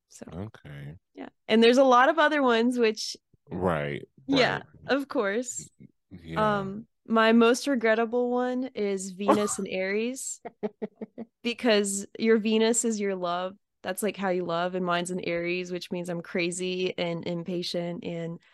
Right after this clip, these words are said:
Speaker 1: I like everything, and I, that, my love life has been chaotic because
Speaker 2: I'm gonna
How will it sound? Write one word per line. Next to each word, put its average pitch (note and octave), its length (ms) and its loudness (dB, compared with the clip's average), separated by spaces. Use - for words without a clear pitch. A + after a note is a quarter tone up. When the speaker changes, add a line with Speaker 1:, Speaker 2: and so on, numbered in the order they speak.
Speaker 1:
I F#3 160 4
like F3+ 460 2
everything, E3+ 640 -2
and D#3+ 140 -4
I, E3 320 -8
that, F#3+ 220 2
my F#3+ 140 2
love F3 240 2
life E3 240 -6
has F3+ 160 -10
been - 160 -10
chaotic - 600 -10
because - 360 -6
Speaker 2:
I'm C#4 120 2
gonna F3 120 -4